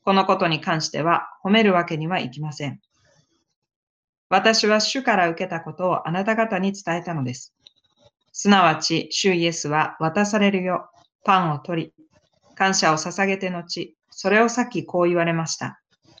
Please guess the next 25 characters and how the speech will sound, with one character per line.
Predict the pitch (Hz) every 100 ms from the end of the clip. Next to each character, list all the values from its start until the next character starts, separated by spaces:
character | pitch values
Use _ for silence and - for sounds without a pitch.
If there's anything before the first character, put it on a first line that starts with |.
| _ _ _ _ _ _ _ _ _ _ _
こ | - 190
れ | 180
は | 180 -
あ | 185
な | 202
た | 226
方 | 226 226 196
の | 175
た | 175
め | 165
の | 160 175 -
私 | 156 147 202 220
の | 214
体 | 208 180 165 156
で | 160
す。 | - _ _ _ _ _ _ _
私 | 180 196 196 190
を | 175
覚 | 185 226
え | 202
て | 147 139 _
こ | 147
れ | 143
を | 135
行 | 156